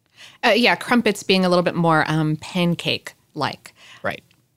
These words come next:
Speaker 2: The word muffin first appeared in the written record in the eighteenth century.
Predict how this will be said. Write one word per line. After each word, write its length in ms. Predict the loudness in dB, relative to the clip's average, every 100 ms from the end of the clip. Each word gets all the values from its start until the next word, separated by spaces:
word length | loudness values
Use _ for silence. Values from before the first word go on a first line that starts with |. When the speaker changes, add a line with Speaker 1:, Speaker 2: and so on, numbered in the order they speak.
| -6
Speaker 2:
The 180 | 0 0
word 400 | 2 0 2 2
muffin 680 | 2 2 0 0 0 -2 -6 -12
first 320 | -2 0 0
appeared 400 | -4 -2 0 2
in 160 | 2 0
the 80 | 2
written 240 | 0 0
record 500 | -2 0 0 0 0 -4
in 100 | -4
the 100 | -2
eighteenth 460 | -4 -4 -6 -6
century. 760 | -8 -6 -4 -4 -2 -2 -2